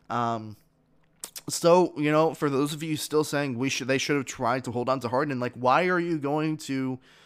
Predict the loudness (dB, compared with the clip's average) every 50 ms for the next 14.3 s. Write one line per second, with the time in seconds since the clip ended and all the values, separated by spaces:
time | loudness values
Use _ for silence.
0 | -20 -20 -20 _ _ _ -10 -6 0 2 4 4 4 4 2 0 -2 -4 -6 -6
1 | -6 -6 -6 -4 -4 -2 -2 -2 0 0 0 0 0 0 -2 -4 -4 -2 -2 -2
2 | -2 -2 -2 -4 -4 -4 -4 -4 -4 -4 -4 -4 -6 -6 -6 -6 -4 -2 -2 -4
3 | -4 -4 -8 -8 -6 -6 -4 -4 -2 -2 -2 -2 -2 -2 -4 -2 -2 -2 -4 -6
4 | -8 -12 -20 -20 -20 -20 -14 -4 2 4 4 4 4 6 8 8 8 8 6 0
5 | 2 6 8 8 8 6 4 0 -2 -4 -4 -2 2 2 2 4 2 2 2 2
6 | 2 0 0 0 0 4 4 4 4 2 -4 -8 -2 0 0 0 0 -2 -2 -4
7 | -4 -4 -2 -2 0 0 -2 -2 -2 -2 -2 -2 -4 -6 -8 -4 -2 0 0 0
8 | 0 -2 -4 -4 -4 -4 -4 -4 -4 -6 -6 -6 -6 -4 -4 -4 -4 -4 -2 0
9 | 0 0 0 -2 -2 -2 0 0 0 -2 -4 -4 -4 -6 -6 -8 -4 2 2 2
10 | 2 2 -4 -4 -4 -4 -4 -4 -4 -8 -18 -16 -16 -12 -4 0 2 2 4 6
11 | 4 4 4 2 2 0 0 0 -2 -2 2 2 4 4 4 2 0 2 2 2
12 | 0 0 0 -2 -4 -2 -4 -6 -8 -6 -6 -6 -6 -4 -6 -6 -6 -6 -8 -4
13 | -4 -4 -4 -4 -4 -4 -4 -4 -4 -6 -6 -6 -6 -6 -4 -4 -4 -4 -4 -4
14 | -4 -4 -4 -4 -6